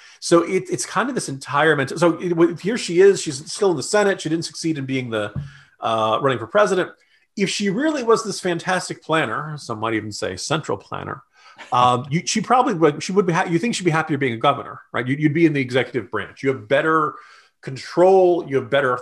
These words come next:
power and authority, the ability to enact your vision in a, as an exec-, head of an executive branch than you can in the legislative branch. Elizabeth Warren is forever gonna be the woman who's got a brilliant plan for that, but who has a much more difficult time enacting those plans because those plans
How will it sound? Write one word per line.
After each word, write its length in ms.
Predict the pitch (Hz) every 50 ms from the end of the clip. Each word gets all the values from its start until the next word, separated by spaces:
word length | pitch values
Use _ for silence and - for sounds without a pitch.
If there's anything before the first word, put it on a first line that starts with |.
| - - _
power 380 | - - 160 160 160 160 156 143
and 100 | - 113
authority, 580 | 110 - - - 165 165 165 160 160 156 156
the 140 | 135 123 123
ability 380 | 120 110 123 156 160 160 156 156
to 160 | - - -
enact 460 | 127 113 110 131 160 180 - - -
your 200 | 156 147 147 135
vision 580 | 120 120 143 151 147 - 117 104 101 98 95 _ _ - - - - - _ _ _ -
in 120 | 143 123
a, 220 | 127 131 127 135 -
as 100 | 123 123
an 80 | 135 127
exec-, 320 | 117 117 131 180 - -
head 200 | 147 139 160 156
of 100 | 151 131
an 100 | 131 120
executive 520 | 117 117 - 208 202 - 220 143 131 117
branch 320 | - 113 107 101 101 - -
than 120 | 139 135
you 120 | 135 135 135
can 340 | - - 135 131 131 127
in 60 | 123 113
the 80 | 110
legislative 580 | 104 110 104 104 104 - - 101 95 92 - -
branch. 340 | - - - - - - _ _ _ - _ _ _ _ _ -
Elizabeth 400 | 131 165 233 247 226 220 180 - 196
Warren 280 | 175 185 185 165 143
is 120 | 135 127 -
forever 300 | - 135 147 170 175 151
gonna 120 | 151 151
be 100 | 143 147
the 80 | 139 127
woman 260 | 131 160 165 139 123
who's 120 | 123 110
got 160 | - 131 127
a 60 | 123 -
brilliant 440 | - 139 196 247 269 254 247 -
plan 360 | - - 220 240 254 247 220 -
for 140 | - 113 92
that, 280 | - 87 - - - _ _ _ _ _ _ _ _ -
but 100 | 165 151
who 80 | 180
has 100 | 175 170
a 40 | 160
much 280 | 147 151 190 196 - 190
more 140 | 170 160 156
difficult 420 | 139 165 165 - 139 165 156 -
time 180 | 156 139 131 -
enacting 600 | 131 135 139 190 220 240 220 - - 175 147 131
those 220 | 117 110 110 -
plans 380 | - - - 107 104 107 107 98
because 520 | 120 170 - - - 208 226 226 214 170
those 220 | 196 220 214 202 -
plans 640 | - 208 208 190 160 139 131 127 127 123 - -